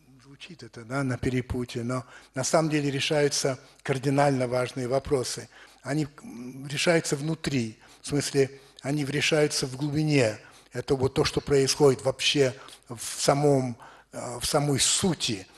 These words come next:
э, страны. И она может повернуться туда или сюда. И есть ощущение, что она не повернется вот в эту сторону,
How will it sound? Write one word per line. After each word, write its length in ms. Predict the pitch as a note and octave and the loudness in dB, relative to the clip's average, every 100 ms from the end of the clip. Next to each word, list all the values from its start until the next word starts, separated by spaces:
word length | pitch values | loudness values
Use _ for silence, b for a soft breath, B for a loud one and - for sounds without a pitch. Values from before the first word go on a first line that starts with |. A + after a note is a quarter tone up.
| B | B
э, 140 | A#2+ A#2+ | -6 -4
страны. 680 | - C3+ C#3 C3+ A2+ A2+ b b b b | 0 2 2 2 -2 -6 b b b b
И 140 | B2+ | -2
она 200 | C3 C3+ | 0 2
может 280 | C#3+ D3+ - | 2 2 4
повернуться 580 | D3 C3 C3 D3 - C3 | 4 4 2 -2 -4 -6
туда 460 | - C3 F#3 F#3+ - | -6 0 2 2 -2
или 260 | D3 C3 | -4 -2
сюда. 500 | C3+ C#3+ B2+ B2 A2+ B B B - | -2 -2 0 0 0 B B B -8
И 80 | |
есть 320 | B2+ D#3 D#3+ D3+ | 0 2 2 0
ощущение, 760 | - C#3 - D#3 C#3+ C3+ B2+ B B B | -2 0 2 2 2 2 -2 B B B
что 220 | - D3 | 0 2
она 180 | C3+ B2+ | 2 0
не 220 | B2 E3 | 0 0
повернется 840 | - C3+ C3 C#3 C3 A2 - G2+ - B B | 0 0 0 0 -2 -2 -6 -8 -12 B B
вот 180 | - A2 | -8 4
в 60 | C3 | 8
эту 220 | C3+ B2+ | 8 6
сторону, 640 | - - A#2+ A2 G#2+ G#2+ | 0 2 2 0 -6 -10